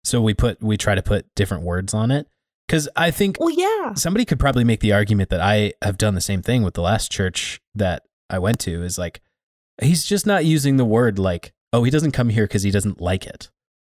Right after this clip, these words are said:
Speaker 1: which I think I've said in more eloquent <laughs> words at this point. But yeah, I don't know, like, something about motivation or just, like, it's way easier to notice someone, someone's absence. Em-, Emily, in your case, like,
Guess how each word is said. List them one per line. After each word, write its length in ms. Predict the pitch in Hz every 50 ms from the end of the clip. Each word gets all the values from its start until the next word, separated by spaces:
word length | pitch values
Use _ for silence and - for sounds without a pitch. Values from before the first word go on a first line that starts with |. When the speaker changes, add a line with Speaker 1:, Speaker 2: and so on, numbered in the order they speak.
| _
Speaker 1:
which 160 | - 139 131 151
I 20 |
think 220 | 135 - 196 180 139
I've 120 | 113 98
said 220 | - - 120 110 98
in 100 | 95 95
more 160 | 95 95 92
eloquent 480 | 98 107 110 101 - - - 131 135
<laughs> 140 | 127 - -
words 280 | 196 185 175 - - 208
at 120 | - _
this 160 | - 175 -
point. 300 | - - 147 123 - - _
But 260 | 139 131 117 - - - _ - - - - _ _ _ _ _ -
yeah, 220 | 110 131 147 143 127
I 60 | 135
don't 120 | 156 165
know, 180 | 160 160 143 110
like, 220 | 90 110 120 107
something 320 | - - - 135 135 151 151
about 200 | 139 123 113 104
motivation 600 | 104 117 117 104 92 95 98 104 - - 127 123
or 80 | 113
just, 200 | 98 101 98 -
like, 180 | - 98 - - _ _ - -
it's 120 | - 131 -
way 220 | 120 113 123 135
easier 460 | 151 156 - 139 135 127 131 127 120
to 100 | 113 110
notice 340 | 101 104 107 110 120 123 113 -
someone, 440 | - - - 113 110 110 104 101 95 _ _ _ _ _ -
someone's 320 | - - 127 120 110 - - _
absence. 760 | - 92 98 113 - - 135 143 160 160 - - - - - _ _ _ _ -
Em-, 240 | 131 127 127 131 139
Emily, 320 | - 127 127 127 123 120 113
in 80 | 101
your 140 | 101 101 113
case, 280 | - - 101 98 - -
like, 220 | 104 98 - -